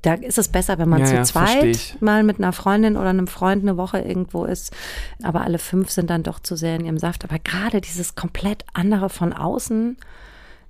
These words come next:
Speaker 1: also wenn jemand, der Serien schreibt, auf so eine Emo-Szene von mir guckt, dann
Speaker 2: Mhm.
Speaker 1: habe ich da natürlich einen ganz
Speaker 2: Na ja, klar.
Speaker 1: anderen Input nochmal.
Speaker 2: Klar.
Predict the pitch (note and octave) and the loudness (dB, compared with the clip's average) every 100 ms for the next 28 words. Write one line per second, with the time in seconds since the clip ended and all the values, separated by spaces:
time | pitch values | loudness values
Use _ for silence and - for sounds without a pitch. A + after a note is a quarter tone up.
0 | - - E3+ F3 F3 F3+ G3+ F#3 E3+ D#3+ | -20 -2 2 4 4 4 2 2 0 2
1 | F#3 A3+ A3 G3+ - F#3+ F#3+ G3 - - | 0 2 0 0 -2 -2 -4 -6 -12 -16
2 | - _ - - - - F3+ F3 G3+ A3+ | -18 _ -18 -10 -10 0 2 4 4 6
3 | G#3 - - E3+ E3 - D#3+ D#3 D#3 F3 | 4 2 0 2 2 0 0 0 0 -2
4 | F#3 - C#3 E3 E3 - - - - - | -2 0 2 2 0 -4 -20 -18 -18 -20
5 | - - - - - - E3+ F3+ F3 F3 | -20 -20 -20 -20 -16 -6 -2 -2 -2 0
6 | E3+ - F3+ F#3 E3+ - - - - - | 0 0 -2 -2 -4 -6 -8 -8 -12 -4
7 | C#3+ C#3+ - - C3 A3 G3 F#3+ G#3 - | 2 2 2 0 2 4 2 2 0 2
8 | F#3 E3 D#3 D#3 D#3+ D3 B2 D#3 | 0 0 -2 -2 0 0 0 0